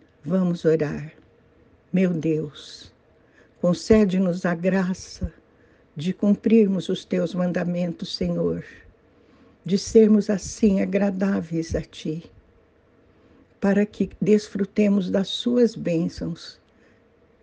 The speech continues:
nós e nossas famílias, em todos os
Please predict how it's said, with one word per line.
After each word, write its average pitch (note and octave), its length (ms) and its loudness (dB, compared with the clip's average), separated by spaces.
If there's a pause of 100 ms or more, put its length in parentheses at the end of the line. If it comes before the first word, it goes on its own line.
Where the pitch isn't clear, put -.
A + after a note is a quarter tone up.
nós G3 720 0
e A3+ 80 4
nossas G3 520 0
famílias, E3 920 -4 (640)
em F3+ 180 0
todos A#3+ 680 4
os A3+ 140 2